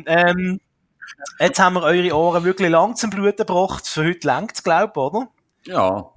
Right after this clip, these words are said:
Speaker 2: gut,
Speaker 1: Ich
Speaker 2: danke.
Speaker 1: bin, ich bin leer geschwätzt.
Speaker 2: Ja.
Speaker 1: Äh, es war immer spassig gewesen. Also, äh, schaut doch bitte alle Happy Day, Friends,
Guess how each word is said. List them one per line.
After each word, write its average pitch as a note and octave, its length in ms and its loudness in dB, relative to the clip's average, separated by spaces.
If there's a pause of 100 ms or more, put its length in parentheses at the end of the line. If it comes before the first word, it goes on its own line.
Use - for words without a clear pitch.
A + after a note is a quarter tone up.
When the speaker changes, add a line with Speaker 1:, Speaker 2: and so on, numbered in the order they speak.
(140)
Speaker 2:
gut, - 180 -8
Speaker 1:
Ich F3 100 -4
Speaker 2:
danke. F#3 160 -4
Speaker 1:
bin, F#3 80 -6 (180)
ich F#3 200 -6
bin D#3+ 120 0
leer D3 220 2
geschwätzt. - 600 -6 (340)
Speaker 2:
Ja. G#2 160 -4 (1120)
Speaker 1:
Äh, C#3+ 460 4 (480)
es - 140 -16
war D#3 80 0
immer E3+ 220 0
spassig - 600 0
gewesen. B3 360 0
Also, A3 600 2
äh, E3+ 120 2
schaut A3 360 2
doch F#3+ 100 -8
bitte F#3+ 320 -2
alle G3 400 2
Happy A3 420 -2
Day, G3+ 540 -2 (920)
Friends, - 960 2